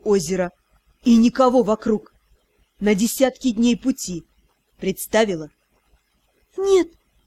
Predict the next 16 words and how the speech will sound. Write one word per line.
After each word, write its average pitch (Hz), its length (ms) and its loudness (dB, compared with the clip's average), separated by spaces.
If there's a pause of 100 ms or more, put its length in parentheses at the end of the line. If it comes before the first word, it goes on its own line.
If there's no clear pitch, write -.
(280)
не 254 160 4
осознавая 277 640 0
до 254 80 2
конца, 277 420 -4
почему, 349 540 -4 (280)
я 269 220 2
была 320 240 0
очень 339 460 -4
обижена 320 520 -4
на 214 60 -4
него. 220 380 -4 (720)
«Правильно. 165 560 -2 (520)
Осторожный 269 520 0
поцелуй 269 420 -4
в - 40 -8
шею. 170 460 -10